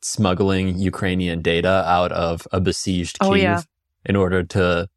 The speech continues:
Speaker 1: like, save the data of the Ukrainian pension system, right?
Speaker 2: Exactly. I've seen some of those trucks. Literally, the W S S, the Snowballs are, are loaded on trucks and they're being exported out of the country.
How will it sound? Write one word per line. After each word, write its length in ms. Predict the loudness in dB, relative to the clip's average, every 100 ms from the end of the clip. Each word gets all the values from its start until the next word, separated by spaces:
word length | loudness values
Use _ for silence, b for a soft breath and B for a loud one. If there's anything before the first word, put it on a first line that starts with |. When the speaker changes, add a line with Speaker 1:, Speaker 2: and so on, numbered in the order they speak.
| _ -4
Speaker 1:
like, 160 | -2 -2
save 380 | 0 2 2 0
the 80 |
data 300 | 0 2 2
of 340 | 2 2 0 0
the 100 | 0
Ukrainian 640 | 0 -2 -2 0 -2 -4
pension 380 | -2 -2 0 -2
system, 480 | -2 -2 0 0 0
right? 120 | 0
Speaker 2:
Exactly. 420 | 2 2 2 2
I've 140 | 0
seen 220 | -2 -6 0
some 220 | 2 2
of 120 | 2
those 260 | 0 -2 -2
trucks. 320 | -2 0 -4
Literally, 340 | -2 0 2
the 140 | 2 2
W 480 | 2 2 4 4
S 220 | 2 2 -2
S, 140 | -2
the 120 | -2
Snowballs 480 | 0 2 4 2 2
are, 160 | 2 2
are 120 | 2
loaded 500 | 4 4 4 2 2
on 200 | 0 0
trucks 580 | -2 2 4 2 0 0
and 160 | 2 4
they're 160 | 2
being 240 | 2 2 2
exported 480 | -2 -2 2 4
out 60 | 4
of 60 | 2
the 60 |
country. 380 | 0 0 0 -4